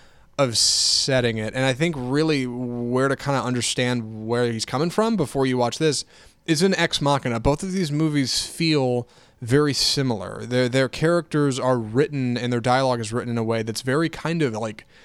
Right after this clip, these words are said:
cold in a way, like, removed. I don't, I don't wanna say, like, mundane or boring, 'cause I don't, I don't think it is, but it's very, like, ad-, I, I don't know, adult? What, what's the word I'm looking for here?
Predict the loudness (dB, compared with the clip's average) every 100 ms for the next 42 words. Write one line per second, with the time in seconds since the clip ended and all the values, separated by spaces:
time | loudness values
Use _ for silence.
0 | -20 _ _ 2 4 4 2 -2 -8 _
1 | _ _ _ _ 4 6 6 4 2 4
2 | 2 4 2 4 4 4 6 4 4 4
3 | 4 4 4 4 2 2 2 4 2 0
4 | 0 2 2 2 2 2 2 -2 -2 2
5 | 4 2 0 -4 0 0 2 0 0 -2
6 | -6 -6 -6 -4 -6 -2 0 0 0 2
7 | 2 2 2 2 -2 -16 _ _ _ _
8 | _ _ _ _ _ -6 -6 0 2 4
9 | 4 4 0 -2 0 4 4 4 0 2
10 | 2 2 2 2 2 0 -4 -6 -6 -6
11 | -6 -8 -10